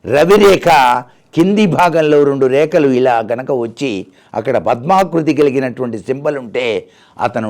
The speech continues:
డాక్టర్ అయి తీరుతాడు, వృత్తిలో డాక్టర్గా బాగా రాణిస్తాడు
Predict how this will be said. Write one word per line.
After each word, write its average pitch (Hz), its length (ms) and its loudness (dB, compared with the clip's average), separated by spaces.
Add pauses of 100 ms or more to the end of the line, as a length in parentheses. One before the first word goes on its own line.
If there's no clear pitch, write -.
డాక్టర్ 151 360 0
అయి 135 180 0
తీరుతాడు, 107 500 -6 (1800)
వృత్తిలో 180 500 2 (200)
డాక్టర్గా 175 480 2 (160)
బాగా 180 260 2
రాణిస్తాడు 196 680 2